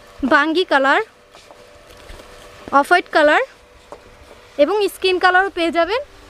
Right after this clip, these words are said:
এবং ব্ল্যাক কালারও পেয়ে যাবেন। So ভিউয়ার্স, এট-, এই প্রোডাক্টটার প্রাইস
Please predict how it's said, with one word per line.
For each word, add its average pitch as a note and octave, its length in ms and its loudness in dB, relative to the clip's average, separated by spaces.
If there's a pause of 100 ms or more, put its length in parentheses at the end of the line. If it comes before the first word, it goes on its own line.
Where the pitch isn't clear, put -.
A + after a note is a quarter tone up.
(100)
এবং E4 300 -4
ব্ল্যাক D#4 260 0
কালারও F4 340 -2
পেয়ে B3+ 160 -4
যাবেন। G#3+ 300 -10 (640)
So F4+ 160 0
ভিউয়ার্স, G4 300 0
এট-, D#4+ 220 -2
এই F4 120 0
প্রোডাক্টটার F4+ 400 0
প্রাইস E4+ 260 -2